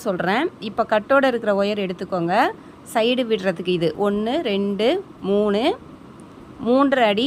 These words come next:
விட்டீங்கன்னா போதும். சைடுல விடுறதுக்கு, அதை பின்பக்கம் அந்த கட்டோட இருக்கிற ஒயரு, மேல் பக்கம் running ஒயர் வச்சுட்டு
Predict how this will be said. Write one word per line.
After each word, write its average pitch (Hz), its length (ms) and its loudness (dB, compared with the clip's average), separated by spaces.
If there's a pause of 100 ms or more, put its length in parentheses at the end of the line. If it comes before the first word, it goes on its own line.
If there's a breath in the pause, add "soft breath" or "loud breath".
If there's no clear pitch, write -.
விட்டீங்கன்னா 202 440 -2 (140)
போதும். 180 380 2 (1800)
சைடுல 240 460 2 (380)
விடுறதுக்கு, 196 520 0
அதை 208 100 4 (100)
பின்பக்கம் 247 480 2
அந்த 247 100 0 (100)
கட்டோட 233 380 0
இருக்கிற 202 200 -2 (100)
ஒயரு, 190 260 0 (280)
மேல் 247 260 0
பக்கம் 208 460 -2
running 208 340 0
ஒயர் 190 160 0
வச்சுட்டு 185 320 -2